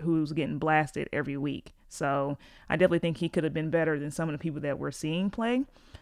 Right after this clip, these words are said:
But, um, I definitely think that he's been, that he was, you know,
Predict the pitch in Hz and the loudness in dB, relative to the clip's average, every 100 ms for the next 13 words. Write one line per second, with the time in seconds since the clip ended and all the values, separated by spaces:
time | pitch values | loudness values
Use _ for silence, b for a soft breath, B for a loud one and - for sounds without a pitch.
0 | B B - 175 160 156 147 - 156 156 | B B 2 6 8 6 4 0 0 2
1 | 151 151 151 143 _ _ _ _ _ _ | 2 0 -4 -6 _ _ _ _ _ _
2 | _ - 165 165 160 160 160 156 151 160 | _ 2 4 4 4 2 0 -2 -2 -4
3 | 156 156 147 - 156 147 165 160 151 147 | -4 -4 -6 -2 0 2 0 0 -2 0
4 | 156 147 143 143 - - - 156 151 143 | 2 4 2 -2 -10 -10 -4 -2 0 -2
5 | 143 | -2